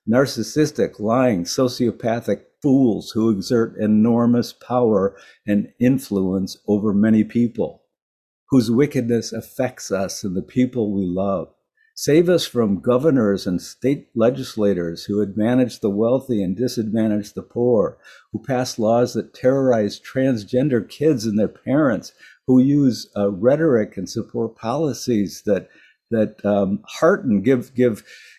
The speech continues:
give, uh, excitement and, and thrill to the forces of white supremacy, and so on." Th-, this is a prayer for the world we live in. "Deliver us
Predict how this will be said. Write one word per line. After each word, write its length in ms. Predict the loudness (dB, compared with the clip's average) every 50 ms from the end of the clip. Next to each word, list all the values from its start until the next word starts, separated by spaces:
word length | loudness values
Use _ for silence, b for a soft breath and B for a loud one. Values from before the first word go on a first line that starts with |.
| B B _
give, 360 | 2 2 4 2 0 0 2
uh, 260 | 2 4 4 2 2 0
excitement 800 | -2 -4 -6 -4 0 2 2 2 2 2 2 2 2 2 0 0
and, 300 | 0 2 2 2 0 0
and 240 | -2 -4 -4 -4
thrill 460 | -4 0 2 2 4 4 4 4 2 2
to 240 | 0 0 0 0
the 140 | 2 2 -2
forces 520 | -2 0 0 0 0 0 -2 -4 -4 -2 -2
of 120 | -4 -2
white 280 | 0 0 0 0 0 -2
supremacy, 880 | -6 -8 -6 -4 -2 -2 0 0 -2 -2 -4 -4 -4 -4 -4 -4 -8 _ _
and 200 | 2 2 2 2
so 300 | 0 -2 -2 0 0 0
on." 200 | -2 -4 -6 -10 -16 _ _ _ _ _ _ _ _ _ _ _ _ _ -6
Th-, 160 | -6 -6 -2
this 220 | 0 0 0 0 -2
is 140 | -2 -2
a 40 | -2
prayer 380 | -4 -4 -4 -2 0 0 0 0
for 160 | -2 -6 -6
the 140 | -4 -2 -2
world 500 | -2 -2 0 2 2 2 0 0 -4 -4
we 120 | -2 -2
live 380 | -2 -2 0 2 2 2 2 0
in. 200 | -4 -8 -8 -10 -14 _ _ _ _
"Deliver 640 | _ -4 -2 -2 0 0 0 0 0 0 0 2 2
us 320 | 2 2 0 -2 -10 -16